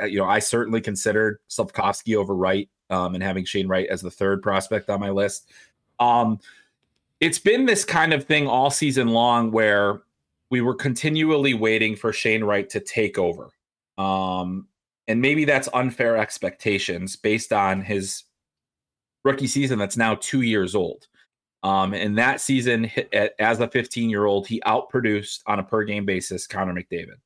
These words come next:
before the season was shut down due to covid. So he, his points per game was higher than Connor McDavid's at the same age. There are a couple things about Shane that, that are different than Connor. Connor was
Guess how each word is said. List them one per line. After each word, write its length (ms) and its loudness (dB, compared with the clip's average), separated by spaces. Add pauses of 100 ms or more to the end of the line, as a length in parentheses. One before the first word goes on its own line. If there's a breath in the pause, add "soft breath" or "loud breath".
before 240 -4
the 80 -6
season 300 -8
was 100 -12
shut 240 -8
down 220 -10
due 100 -14
to 60 -20
covid. 340 -18 (640)
So 220 2
he, 260 0
his 180 0
points 280 0
per 120 0
game 420 0 (100)
was 180 -2
higher 300 2
than 120 0
Connor 300 -2
McDavid's 320 -2
at 60 -14
the 60 -10
same 220 -2
age. 260 -8 (440 loud breath)
There 80 0
are 20 -12
a 40 -6
couple 180 0
things 240 0
about 220 2
Shane 300 2
that, 200 0
that 100 0
are 120 2
different 320 0
than 120 0
Connor. 360 0
Connor 320 0
was 260 0